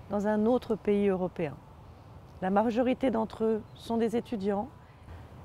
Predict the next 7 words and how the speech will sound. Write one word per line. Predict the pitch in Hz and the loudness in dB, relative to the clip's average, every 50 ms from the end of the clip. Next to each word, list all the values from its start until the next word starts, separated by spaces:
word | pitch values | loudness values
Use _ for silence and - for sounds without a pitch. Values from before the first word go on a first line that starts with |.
| - - | -6 -2
mais | 185 185 | 0 2
depuis | 170 214 202 - 277 302 | 2 2 2 2 2 2
cette | - 311 285 - 254 | 4 4 4 4 4
année, | 233 208 208 196 190 214 254 320 - - - - - - - - - - | 4 4 4 2 2 0 -2 -4 -10 -14 -18 -18 -20 -20 -20 -20 -10 -4
Erasmus | 185 196 190 202 - - - 247 254 - | 0 2 2 2 2 0 -2 -2 0 0
est | 220 196 - | 0 0 2
aussi | 226 208 - - - 294 311 339 | 0 0 0 0 2 2 2 2